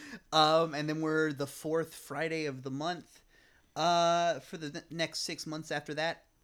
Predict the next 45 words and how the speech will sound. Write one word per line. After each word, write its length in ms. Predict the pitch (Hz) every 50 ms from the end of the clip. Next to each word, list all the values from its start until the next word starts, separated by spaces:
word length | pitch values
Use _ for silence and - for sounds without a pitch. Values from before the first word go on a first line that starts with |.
| _ _ _ _ -
I 60 | 160
think 380 | 151 - - 208 220 - - - - 165
with 140 | 180 196 -
the 60 | - 202
exception 440 | 185 - - 190 185 - - 202
of 140 | 196 180 170 - _ _ 143
December, 540 | 151 185 180 - 226 214 220 226 233 254 - - _ _ _ _ _ _
'cause 120 | - 156
that's 160 | 165 156 - -
right 160 | 151 147 135
near 100 | 151 160
the 60 | 151 143
holidays. 440 | 156 156 170 185 190 208 233 - - _ _ _ _ _ _ _
Um, 680 | 156 170 175 180 180 180 180 180 180 165 107 104 143 -
but 320 | - 190 190 - - - - _ _
come 160 | - 208 220
on 80 | 220 196
out. 200 | 202 180 - -
Those 120 | 175 165
shows 220 | - 180 170 151 143
are 80 | 139
super 240 | 127 - 156 151 135
fun, 300 | 127 151 151 170 196 170 -
and 120 | 123 117
I'm 60 | 120 120
gonna 120 | 117 113
be 140 | 110 113 110 127 139 _ _ _ _ _ _
plugging 320 | - 123 120 117 113 110 104
the 60 | 104
hell 140 | 113 110 117
out 120 | 117 113
of 60 | 127 131
'em. 120 | 135 131 - - - - - _ _ _ _
Um, 640 | 151 160 165 165 165 170 170 170 175 175 175 180 180 - _ _ _ _ _ _ _ _ _ _ - -
and, 280 | 180 196 196 196 196
uh, 400 | 196 202 208 214 214 214 214 214 214 - - _ _ _ _ _ _ _ _ _ _ _ _ _ _ _
yeah, 320 | 240 233 269 311 262 165 143 143 - _ _ _ _
I 60 | -
hope 160 | 175 220 214 214
to 60 | 226
have 100 | 196 147
launched 380 | 143 156 156 160 151 - - 127
Ghost 240 | 135 135 135 131 -
to 40 | 135
Ghost 420 | 113 120 123 151 170 - - -